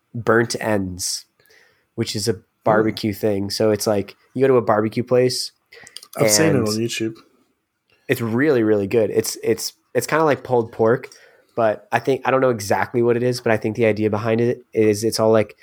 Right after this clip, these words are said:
Speaker 1: the pieces of meat that have kind of, like, stuck to the sides of pan and are really, like, fatty and crispy, and they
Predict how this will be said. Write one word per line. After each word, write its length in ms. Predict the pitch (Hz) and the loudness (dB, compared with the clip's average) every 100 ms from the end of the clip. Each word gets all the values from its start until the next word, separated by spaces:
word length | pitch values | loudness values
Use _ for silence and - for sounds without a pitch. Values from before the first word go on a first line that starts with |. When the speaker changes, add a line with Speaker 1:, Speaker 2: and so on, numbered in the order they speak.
| - _ | -20 _
Speaker 1:
the 80 | 113 | -6
pieces 400 | - 113 107 110 | -2 -4 -2 0
of 140 | 107 101 | 0 0
meat 340 | 104 110 - | 0 -2 0
that 120 | 110 | 0
have 120 | 107 - | 0 0
kind 140 | 110 | -2
of, 60 | 104 | 0
like, 140 | 101 | -2
stuck 320 | - - 101 - | -2 -2 -2 -4
to 80 | 107 | -4
the 80 | 104 | -2
sides 340 | 110 104 98 | -2 -2 -4
of 100 | - | -8
pan 340 | - 104 101 104 | -4 -4 -2 -2
and 80 | |
are 120 | 101 104 | 0 2
really, 220 | 107 104 | 4 4
like, 160 | 98 | 2
fatty 640 | - - 98 101 104 104 - _ _ _ _ - | -4 -4 0 0 0 -2 -6 _ _ _ _ 0
and 180 | 110 | 0
crispy, 560 | 98 107 - 120 117 117 _ _ - | 2 0 0 2 2 0 _ _ -4
and 100 | 104 | 2
they 240 | 104 101 | 2 2